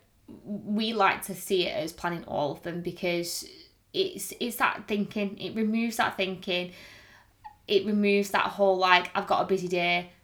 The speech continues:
and not thinking of anything to have to lunch, and then you end up making that on-the-spot decision. So I actually think that planning your breakfast and your lunch is more powerful than planning your evening meal, I'll be honest, th-, with what we've seen in terms of working with people.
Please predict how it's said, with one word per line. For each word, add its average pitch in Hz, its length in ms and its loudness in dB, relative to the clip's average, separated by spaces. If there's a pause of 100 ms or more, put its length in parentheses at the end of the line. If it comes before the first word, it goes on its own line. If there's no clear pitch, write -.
(200)
and 175 540 2 (500)
not 202 300 2
thinking 180 220 -2
of 185 40 0
anything 180 220 0
to 180 140 -2
have - 80 -8
to 185 100 -4
lunch, 170 320 -2
and 185 160 -2
then 175 140 0
you 175 80 -2
end 170 120 -4
up 170 80 -4
making 175 240 -6
that 175 120 -4
on-the-spot - 480 -4
decision. 180 500 -2
So - 160 -6
I 220 200 4
actually 196 240 -2
think 180 200 -6
that - 400 -10
planning 196 320 -2
your 185 100 -6
breakfast 180 360 -4
and 175 80 -6
your 165 80 -6
lunch 170 200 -8
is 175 120 -14
more 165 160 -6
powerful 165 320 -8
than 175 240 -10
planning 151 320 -10
your - 80 -12
evening 175 260 -6
meal, 170 180 -4
I'll 165 120 -6
be - 80 -6
honest, 170 480 -6
th-, - 200 -12
with 185 220 -4
what 175 220 -2
we've 175 240 -4
seen 180 460 -6
in 185 200 -8
terms 180 300 -6
of 175 60 -10
working 175 300 -6
with 180 140 -10
people. 180 480 -6